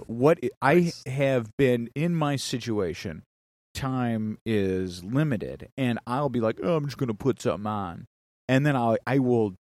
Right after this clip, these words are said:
Speaker 1: turn it off, uh, because it's like, I can't even waste my time garage watching this, basically. Um, one of those was, um,
Speaker 2: Big Bang Theory.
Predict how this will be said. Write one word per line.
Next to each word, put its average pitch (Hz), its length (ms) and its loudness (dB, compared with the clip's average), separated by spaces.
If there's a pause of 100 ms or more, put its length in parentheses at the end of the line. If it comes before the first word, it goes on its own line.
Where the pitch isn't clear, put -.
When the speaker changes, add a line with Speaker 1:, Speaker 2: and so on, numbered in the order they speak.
Speaker 1:
turn 143 400 -2
it 117 140 -2 (200)
off, 95 460 -4 (180)
uh, 104 400 0
because 117 260 -4
it's 104 120 -8
like, 101 160 -6
I 120 140 0
can't 120 240 -2
even 98 200 -4
waste 104 300 0
my 101 100 -4
time 92 340 -8
garage 87 580 -4
watching 147 420 -4
this, 165 360 -4
basically. 170 560 -6 (540)
Um, 117 400 0
one 127 300 0
of 139 120 0
those 120 360 4
was, 104 800 2 (400)
um, 92 840 -4
Speaker 2:
Big 120 220 0
Bang 104 360 0
Theory. 65 320 -8